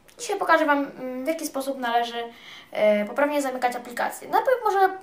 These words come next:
powiem, dlaczego warto zamykać aplikacje. Warto zamykać je, bo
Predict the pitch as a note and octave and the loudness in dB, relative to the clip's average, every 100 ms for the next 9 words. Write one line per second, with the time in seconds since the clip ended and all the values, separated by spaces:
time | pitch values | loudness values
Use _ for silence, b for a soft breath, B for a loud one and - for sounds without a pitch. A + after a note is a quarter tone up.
0 | D4+ E4+ E4 D4+ C#4 C#4+ F4+ F4+ E4+ - | 2 4 6 6 4 4 2 0 0 -2
1 | - - D4 C#4 C#4 C4 B3+ B3+ B3+ B3 | -10 6 8 8 2 -2 -2 -4 -4 0
2 | G#3+ G3+ - B B B - - B4 A4 | 0 0 -10 B B B -4 -4 0 0
3 | A4+ F#4 E4+ D#4 D4+ D4+ D4+ D4 | 6 6 6 6 10 10 12 10